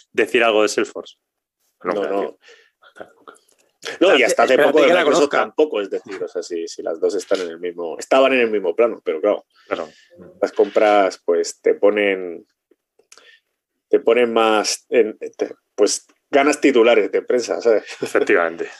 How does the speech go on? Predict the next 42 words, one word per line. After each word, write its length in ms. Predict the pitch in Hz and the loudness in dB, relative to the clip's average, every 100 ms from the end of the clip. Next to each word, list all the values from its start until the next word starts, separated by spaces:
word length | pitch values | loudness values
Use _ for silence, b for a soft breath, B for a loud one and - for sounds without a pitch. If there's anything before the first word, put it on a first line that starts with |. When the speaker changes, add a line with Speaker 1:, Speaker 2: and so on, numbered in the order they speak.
| _ | _
Speaker 1:
Sí, 160 | - 135 | 0 0
sí, 160 | 117 | 0
sí, 140 | - 95 | -4 -6
es, 180 | 85 90 | -6 -4
es 160 | 95 90 | -6 -4
una 180 | 95 90 | -2 -2
cuestión. 380 | 82 101 98 - 104 _ _ _ _ | -2 -4 -8 -10 -20 _ _ _ _
Sí, 180 | - 104 | -8 -2
el, 280 | 107 107 107 | 2 2 0
el, 200 | 110 107 - | -2 -2 -6
efectivamente, 480 | 87 87 117 110 95 | -10 -4 -2 -2 -2
tío, 160 | 90 85 | -2 -2
si 80 | |
el 60 | 85 | 0
político 320 | 92 107 110 | 0 2 4
lo 60 | 104 | 4
que 60 | 139 | 4
Speaker 2:
¿Qué 20 | |
Speaker 1:
quiere 140 | 139 151 | 4 6
es 60 | |
Speaker 2:
ruido, 160 | 147 143 | 4 4
no 80 | 131 | 2
hay 60 | |
Speaker 1:
titulares, 200 | 127 131 | 2 2
Speaker 2:
ruido? 140 | 127 101 | 2 0
Ya 60 | |
Speaker 1:
es 80 | 82 | -4
verdad. 180 | 90 82 _ | -10 -12 _
Speaker 2:
está. 180 | B B B B B B - | B B B B B B 0
Speaker 1:
Venga, 160 | 143 120 | 2 4
Speaker 2:
Eh, 40 | |
Speaker 1:
vamos 200 | 135 156 | 2 2
con 220 | - 156 | 2 2
Speaker 2:
en 60 | 143 | 4
fin, 80 | 147 | 2
Speaker 1:
Netflix. 420 | - 95 - _ - | 2 -2 -4 _ -14
Speaker 2:
sí, 380 | - 127 - _ | -4 -4 -4 _
que 240 | 120 113 _ | -4 -4 _
compra, 580 | 175 190 165 160 - - | 2 2 0 0 0 -2
eh, 280 | 127 117 110 | 2 4 4
Next 360 | 131 139 - 113 | -2 -4 -2 4
Games, 640 | 147 135 139 139 - - | 4 4 -8 -12 -16 -18